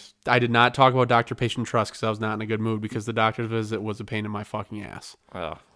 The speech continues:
Speaker 1: So the mask thing is not lifted
Speaker 2: Gave
Speaker 1: for
Speaker 2: you
Speaker 1: my
Speaker 2: the old <laughs> finger slip or what?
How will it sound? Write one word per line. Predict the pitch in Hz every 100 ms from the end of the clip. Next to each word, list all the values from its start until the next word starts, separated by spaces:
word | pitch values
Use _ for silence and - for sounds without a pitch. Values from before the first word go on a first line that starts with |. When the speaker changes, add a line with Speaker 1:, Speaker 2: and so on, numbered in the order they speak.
| _ _
Speaker 1:
So | - 117 110
the | 110
mask | 110 117 -
thing | 139
is | 143
not | 123 113 110
lifted | 104 - 107
Speaker 2:
Gave | 107
Speaker 1:
for |
Speaker 2:
you | 113
Speaker 1:
my | 113 117
Speaker 2:
the |
old | 123 113 -
<laughs> | - -
finger | - 123 127 131
slip | - 156 165 -
or | 123
what? | 117 113